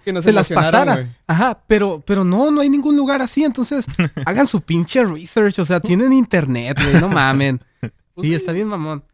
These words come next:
Speaker 1: Bueno, yo, yo, yo no me agüité tanto como
Speaker 2: Sí.
Speaker 1: tú, güey, yo sí tengo
Speaker 2: Ah,
Speaker 1: bolas,
Speaker 2: eso
Speaker 1: pero
Speaker 2: sí, pero <laughs>
Speaker 1: Me valía madre, a mí
Speaker 2: Pues
Speaker 1: me dio
Speaker 2: sí,
Speaker 1: risa.
Speaker 2: pues sí, tú, tú ya eres gringo, güey.
Speaker 1: <laughs>
Speaker 2: Este,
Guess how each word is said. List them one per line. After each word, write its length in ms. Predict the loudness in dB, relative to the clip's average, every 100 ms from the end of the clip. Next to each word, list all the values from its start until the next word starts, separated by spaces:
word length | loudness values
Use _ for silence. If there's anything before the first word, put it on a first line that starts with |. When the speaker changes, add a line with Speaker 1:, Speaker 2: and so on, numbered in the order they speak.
| _
Speaker 1:
Bueno, 180 | -10 -8
yo, 140 | -8
yo, 200 | -8 -10
yo 140 | -10 -10
no 60 | -8
me 80 |
agüité 240 | -10 -10 -10
tanto 240 | -10 -10
como 220 | -10 -6
Speaker 2:
Sí. 120 | -2 -2
Speaker 1:
tú, 100 | -4
güey, 120 | -8
yo 60 | -8
sí 120 | -10
tengo 160 | -6 -2
Speaker 2:
Ah, 100 | -2
Speaker 1:
bolas, 300 | -2 -6 _ _ -8
Speaker 2:
eso 220 | -4 -2
Speaker 1:
pero 440 | 0 0 -2 -6 -8
Speaker 2:
sí, 80 | 0
pero 200 | 2 4
<laughs> 1300 | 2 2 4 4 4 4 2 2 2 4 2 2 2 2 2 0 -6 -6 _ -4
Speaker 1:
Me 60 | 0
valía 180 | 0 0
madre, 240 | 0 2
a 40 |
mí 60 | 4
Speaker 2:
Pues 160 | 4 6
Speaker 1:
me 60 |
dio 0 | 4
Speaker 2:
sí, 60 | 4
Speaker 1:
risa. 140 | 0
Speaker 2:
pues 140 | 2 2
sí, 200 | 4 2
tú, 300 | 2 2 0
tú 120 | 0
ya 160 | -2 0
eres 200 | 0 -2
gringo, 340 | 0 0 0 0
güey. 160 | -2 -2
Speaker 1:
<laughs> 400 | -2 -2 2 4
Speaker 2:
Este, 640 | 4 2 2 0 0 -4